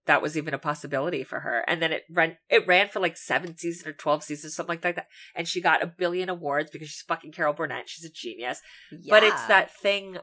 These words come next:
Speaker 1: of
Speaker 2: It's almost like manifestation. It's
Speaker 1: For
Speaker 2: like,
Speaker 1: sure.
Speaker 2: if I'm, yeah, if I don't even acknowledge that a negative thing can happen, then I, only positive things can come. Yeah. Hmm.
Speaker 1: Yeah. And it's just, it truly is. Your world is what you believe it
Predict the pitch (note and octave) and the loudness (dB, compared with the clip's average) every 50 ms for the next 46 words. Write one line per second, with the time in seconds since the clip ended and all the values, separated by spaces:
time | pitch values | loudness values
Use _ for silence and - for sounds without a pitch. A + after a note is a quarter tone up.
0 | - - F3 F3 E3+ D#3+ D#3+ E3 - - _ _ _ _ _ - - - - G#4 | -2 2 2 2 2 0 -4 -10 -18 -20 _ _ _ _ _ -10 -8 -6 -6 -6
1 | A#4+ D5 C5 - C5+ - - C4+ C#4+ D4 C#4+ B3 A#3+ - - A#3+ A3+ A3+ - F3 | -6 -6 -6 -6 -8 -8 -8 -8 -8 -8 -8 -8 -10 -8 -8 -8 -6 -6 -6 -8
2 | D3 A#2+ A#2 B2 D3 - B3+ C4 C4+ C4 D#4+ D#4 D4+ B3+ G3 E3 D3 - A3 - | -8 -8 -10 -10 0 4 4 4 6 6 8 8 8 8 8 6 6 4 2 2
3 | - A#3 A3 A3 A3 G#3+ G#3 G#3+ A#3 A#3 F3+ D#3 C#3+ A2+ D2+ - - - F3+ F3+ | 2 2 2 2 -2 -4 -2 0 2 2 4 2 2 0 -4 -6 -6 -6 -6 -4
4 | - F#3 F3+ F3+ - - G3 F#3+ F#3+ F3+ F#3 F#3 F3 E3+ E3+ E3+ F3 F3 E3+ E3 | -2 -2 -2 -2 -2 -2 -4 -2 -4 -6 -6 -8 -8 -6 -4 -4 -2 -2 -4 -4
5 | E3+ F3+ E3 D#3+ D#3 D#3+ D#3+ D#3+ D#3 D#3 D3+ - - D#3 D3+ D#3 D#3+ D3 D3 E3+ | -6 -8 -8 -8 -10 -10 -10 -10 -12 -14 -14 -14 -12 -12 -12 -12 -14 -16 -14 -10
6 | F3+ E3 E3 E3 E3+ D#3+ D3 C#3 C#3 - C#3 C3+ C3 B2+ B2+ A#2+ A#2+ G#2 - - | -8 -8 -8 -8 -8 -10 -10 -12 -12 -12 -12 -12 -12 -14 -16 -18 -20 -20 -20 -16
7 | - - C#3 - _ - - F3 E3+ E3 E3 E3 D#3+ E3 D#3 D#3 D3+ D#3 D3+ - | -14 -14 -14 -14 _ -10 -8 -6 -6 -6 -8 -8 -6 -6 -8 -6 -8 -12 -12 -12
8 | - D3+ D3 D3 - E3+ C#3+ C#3 - F3+ C#3+ A#2+ E2 - - D3+ D3+ - - - | -12 -14 -14 -14 -16 -18 -18 -16 -14 -14 -14 -14 -16 -14 -12 -10 -8 -8 -8 -12
9 | D3+ _ _ _ _ A4+ C5 F4+ G3 C3+ - _ _ _ - E3 A3+ A3+ B3+ G#3 | -16 _ _ _ _ -18 -16 -14 -14 -14 -16 _ _ _ -8 -4 -2 2 2 4
10 | E3 C#3 - - F#3+ G3 F#3+ G3 F#3+ - - - - F#3+ F3+ - - _ _ _ | 2 2 0 -2 -2 -2 -2 -6 -8 -10 -14 -16 -14 -14 -14 -16 -18 _ _ _
11 | - G3+ F3+ _ _ - - - A3+ G3 F#3+ F#3 F3+ F3 E3+ E3 D#3 D3 D3 - | -4 -4 -4 _ _ -10 -8 -6 -4 -4 -2 -2 -2 -2 -2 -2 -4 -6 -12 -16
12 | - - _ _ _ _ D#3+ E3 - G3+ F#3 F3 E3+ E3+ E3 _ D#3 D3+ D3+ D3 | -18 -20 _ _ _ _ -16 -10 -6 -4 -4 -4 -4 -8 -12 _ -4 -2 0 0
13 | D#3 D#3 D#3+ E3 D#3 D#3 - D#3+ D#3 D3 - - _ D#3+ E3 D#3+ D3 D3+ _ _ | -2 -2 -4 -6 -8 -8 -8 -6 -4 -4 -4 -6 _ -12 -10 -10 -10 -10 _ _
14 | - C#3+ C#3 C#3 C#3 C3+ - B2 A#2+ - | -8 -8 -6 -6 -8 -6 -6 -6 -6 -6